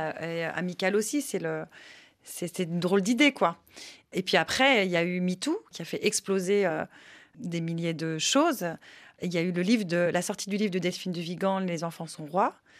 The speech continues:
qui m'a permis de mettre un pied dans la porte et de,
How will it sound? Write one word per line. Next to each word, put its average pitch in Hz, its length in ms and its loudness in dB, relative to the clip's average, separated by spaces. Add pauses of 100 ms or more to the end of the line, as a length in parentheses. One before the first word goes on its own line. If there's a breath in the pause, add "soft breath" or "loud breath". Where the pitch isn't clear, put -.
(220 soft breath)
qui - 120 -8
m'a 160 100 0
permis 170 200 0
de 180 60 0
mettre 190 200 0
un 151 60 0
pied - 180 -4
dans 220 120 2
la 190 100 2
porte 196 400 -2
et 180 60 -6
de, 160 300 -8